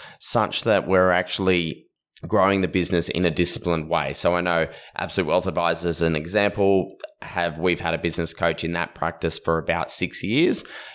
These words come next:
focused on, uh, the discipline around the execution of the business plan.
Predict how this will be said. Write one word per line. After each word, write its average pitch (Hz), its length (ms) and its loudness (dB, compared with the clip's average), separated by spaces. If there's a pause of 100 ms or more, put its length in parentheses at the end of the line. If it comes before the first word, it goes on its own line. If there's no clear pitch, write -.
focused 110 720 0 (100)
on, 87 560 2 (100)
uh, 87 180 0
the 85 120 -4
discipline 98 520 0
around 87 300 -2
the 87 140 0
execution - 760 -2
of 90 160 2
the 87 80 0
business 80 380 -2
plan. 151 560 0